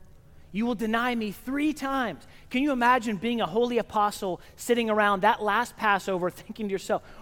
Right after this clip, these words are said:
"What is going on? You're going away and we can't go with you there for now. Judas is going to betray you. Peter, the rock, Petros, the first among the apostles,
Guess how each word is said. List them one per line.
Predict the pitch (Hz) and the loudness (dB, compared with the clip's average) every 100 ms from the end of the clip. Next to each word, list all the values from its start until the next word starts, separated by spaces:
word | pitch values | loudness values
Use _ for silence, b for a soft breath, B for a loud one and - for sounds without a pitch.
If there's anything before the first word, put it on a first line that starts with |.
| B | B
"What | 180 277 | 8 8
is | 294 220 | 8 2
going | 233 240 220 | 4 4 2
on? | 240 190 117 - - b b b b b - - - - - - - - | 0 -2 -6 -14 -20 b b b b b -20 -20 -20 -20 -20 -20 -20 -8
You're | 170 294 311 | 0 2 4
going | 269 262 254 | 4 4 2
away | 226 214 180 160 180 | 4 6 4 2 0
and | 214 185 185 | 0 0 0
we | 294 | 0
can't | - 269 247 | 0 -2 0
go | 190 233 | 2 4
with | 254 233 | 4 2
you | 220 | -2
there | 185 214 214 | 0 0 0
for | 208 | -2
now. | 170 143 147 233 b b b b b b b | -2 -2 -4 -8 b b b b b b b
Judas | 139 262 311 285 | -2 0 0 -2
is | 247 | -6
going | 196 226 233 | -2 -2 -2
to | 214 | -2
betray | 202 - 196 170 | -4 -2 0 0
you. | 147 151 170 B B - | -2 -6 -8 B B 0
Peter, | 302 320 220 160 | 4 6 4 2
the | 202 | 4
rock, | 214 294 220 - | 4 4 2 2
Petros, | - 339 254 214 147 - - - - b b b b b b - - - - - - - - - - | 6 6 8 4 4 -8 -12 -14 -18 b b b b b b -20 -20 -20 -20 -20 -20 -20 -20 -20 -10
the | 220 240 | -4 -2
first | - 311 294 302 | 2 2 4 4
among | 262 269 269 | 6 6 6
the | 247 | 4
apostles, | 220 - 233 233 - 208 | 2 4 4 4 2 -2